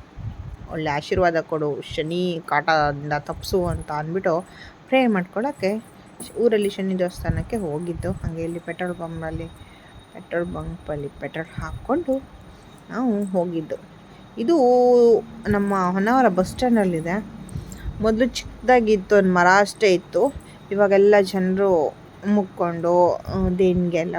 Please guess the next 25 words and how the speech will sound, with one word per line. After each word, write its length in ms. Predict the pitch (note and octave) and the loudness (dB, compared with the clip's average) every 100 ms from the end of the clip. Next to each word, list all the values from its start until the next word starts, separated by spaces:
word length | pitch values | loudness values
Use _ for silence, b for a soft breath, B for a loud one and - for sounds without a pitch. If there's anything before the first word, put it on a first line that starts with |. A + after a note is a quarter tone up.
| E3 | -4
ಕೊಟ್ಟು 420 | E3+ E3 - E3+ | -4 -4 -4 -4
ದಾನ 200 | E3 E3 F3 E3 | -2 -6 -6 -6
ಮಾಡಿಬಿಟ್ಟು 380 | D#3+ D#3+ D#3+ - C#4 | -8 -8 -6 -2 0
ಇವಾಗ 220 | F3+ D#3+ | 0 0
ಒಂದು 140 | E3+ | -4
ಚಿಕ್ಕದಾಗಿ 440 | F3+ F#3+ D#3 E3+ B3+ | -8 -12 -4 -2 -2
ಟೆಂಪಲ್ 340 | F#3+ E3 D#3+ - | -2 -2 -4 -6
ಕಟ್ಕೊಂಡಿದ್ದಾರೆ. 520 | D#3 - D#3 D#3 F#3+ C#4+ B B B B | -10 -8 -8 -6 -6 -8 B B B B
ಹಂಗೆ 240 | C#4+ E4 D4+ B3 | 0 4 4 4
ಅಮ್ಮ 140 | A3 G#3 | 4 2
ಒಂದು 120 | G3 | 2
ದೇವಸ್ಥಾನಕ್ಕೆ 680 | F#3+ F#3+ - F#3 F3+ F3+ E3+ E3+ - | 0 -2 -4 -4 -4 -4 -4 -4 -2
ಗಂಟೆ 260 | F3 F#3 F#3+ | -4 -2 -4
ಕೊಡೋದು 600 | F#3 F3 E3+ E3+ E3 E3 | -4 -4 -4 -2 -2 -2
ಹರಕೆ 460 | - F3+ - F3 | -2 -6 -4 -6
ಇತ್ತು, 320 | E3 - F#3 G3 | -6 -8 -6 -2
ಗಂಟೆ 160 | F#3+ F3+ | -2 -2
ತಗೊಬನ್ನಿ 600 | F3+ E3+ E3 D#3 D3+ D#3 D#3+ | -4 -6 -6 -6 -6 -6 -6
ಅಂತ 180 | E3+ B3 G#3+ | -6 -2 0
ಹೇಳಿದ್ರು. 640 | D#3+ D3+ E3 E3 - G3+ B3+ B B B B B B - | 0 0 -2 -6 -6 -6 -6 B B B B B B -10
ಹಂಗೆ 200 | F#3+ F#3+ | -6 -2
ಹೋಗ್ಬಿಟ್ಟು 480 | F3+ F3+ F3+ F3+ F#3 | 0 -2 -4 -6 -4
ನಾವೊಂದು 600 | F3 E3 E3 E3+ F3 D#3+ - F3+ | -4 -6 -10 -10 -6 -6 -6 -6
ದೇವಸ್ಥಾನಕ್ಕೆ 840 | F3+ F#3 - - F#3 F3+ - - | -4 -4 -8 -8 -6 -6 -8 -6
ಒಂದು 340 | F3+ E3+ G#3 | -6 -4 -2